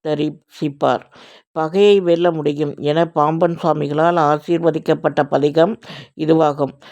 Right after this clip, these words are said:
அதாவது எவர் ஒருவர் இந்த பதிகத்தை நெற்றியில் திருநீர் அணிந்து பக்தி சிரத்தையுடன் காலை மாலை இருவேளையும் படிக்கிறார்களோ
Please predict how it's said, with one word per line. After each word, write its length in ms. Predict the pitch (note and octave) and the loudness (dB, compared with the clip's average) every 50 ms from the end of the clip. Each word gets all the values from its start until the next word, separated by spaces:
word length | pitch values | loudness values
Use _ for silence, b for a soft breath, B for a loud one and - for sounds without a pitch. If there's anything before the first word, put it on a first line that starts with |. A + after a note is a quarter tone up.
| B B B | B B B
அதாவது 640 | - D#3 D#3 D#3 E3+ F#3 F#3+ F#3 F#3+ F#3 F#3+ F#3 E3 | -4 -4 -2 0 0 0 2 0 0 -2 -2 -4 -2
எவர் 300 | D#3 D#3 D#3+ F3+ F#3+ F#3 | -2 -2 0 0 -2 0
ஒருவர் 360 | F3+ F3+ E3 E3+ F3+ F3 F3 | 0 -2 0 0 0 0 0
இந்த 400 | D#3+ D#3 D3 D3 D3+ D3+ C#3 C#3 D#3 | -2 -6 -6 -4 -4 -4 -4 -2 -2
பதிகத்தை 480 | D3+ D#3 E3+ F3+ F#3 D#3+ - F#3 E3+ D3+ | -2 -2 0 -2 -4 -4 0 -2 -2 0
நெற்றியில் 480 | D3+ C#3+ C#3+ C#3+ E3+ F3 F3 E3 D3 | -2 -4 -4 0 0 2 2 2 0
திருநீர் 460 | - D#3+ D3 D3+ E3+ F3 F3+ F3+ F3 | -2 -4 -2 -2 0 0 2 2 4
அணிந்து 500 | E3 D#3 D3+ D3+ D#3 D#3 D3+ E3 E3+ D#3+ E3 B G3+ F#3+ B B B B - | 2 2 2 0 -2 0 2 2 2 2 -2 B -14 -14 B B B B -4
பக்தி 360 | D#3 D3+ D#3 - - G3 F#3 | -4 -4 -4 -6 -10 -10 -8
சிரத்தையுடன் 720 | E3 - F3 D#3+ D#3+ D#3+ F3 F3 E3 E3 D#3+ E3 D#3 D#3 | -4 0 2 2 2 2 2 2 4 4 4 2 0 0
காலை 340 | C#3 D3+ D3 D3 D#3 E3+ E3+ | -2 -2 0 2 2 2 0
மாலை 440 | E3+ E3 D#3+ D#3 D#3+ D#3 D3 C#3+ D3 | 0 -2 -2 -2 -2 -2 -2 -2 -2
இருவேளையும் 500 | D3 D#3 D#3+ E3 D#3+ D#3+ D#3 D#3 D#3 D#3 | 0 2 2 2 2 2 0 -2 -6 -8
படிக்கிறார்களோ 840 | D3+ C3 C#3+ C#3 - D#3 D#3 D3+ C#3+ C#3+ C#3+ D3 E3 - C3+ B2 | -6 -6 -6 -4 -2 2 2 4 2 2 2 2 2 4 2 2